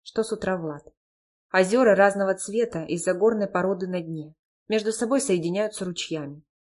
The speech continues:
То чёрное – мелководное, и успевает прогреться под лучами солнца, а ближе к леднику – ярко-бирюзовое, глубокое. Оттого и кажется таким синим и не прогревается никогда.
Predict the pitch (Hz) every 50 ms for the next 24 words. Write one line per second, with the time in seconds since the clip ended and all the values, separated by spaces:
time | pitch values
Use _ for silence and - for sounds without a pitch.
0 | _ _ _ _ _ _ _ _ _ - 269 262 208 170 - - - 254 302 311
1 | 285 233 180 160 151 156 _ - - 185 220 240 - 269 254 220 190 175 156 156
2 | 156 151 151 - _ _ _ _ _ _ - - 254 277 269 - - 294 269 254
3 | 220 190 180 - - 190 185 180 185 208 254 254 - 226 - 190 180 185 185 180
4 | - 214 208 208 208 - - - 165 156 147 - - - - - _ _ _ _
5 | _ _ _ _ _ _ - - 185 185 196 202 214 190 190 190 - 190 180 170
6 | 180 180 170 - - 254 262 226 165 - _ - - 175 190 180 170 - 175 165
7 | 170 185 190 202 185 185 175 160 151 151 147 147 _ _ - - 165 180 175 160
8 | 151 147 147 - - 156 151 _ _ _ _ _ _ _ _ _ _ - 180 180
9 | - 196 185 196 208 208 208 190 175 165 170 - - - - 190 185 - 180 175
10 | 175 - - 196 180 160 156 151 156 _ _ _ - 175 185 190 185 - 202 190
11 | 220 226 214 202 170 160 156 - - - 160 156 - 175 160 160 151 151 147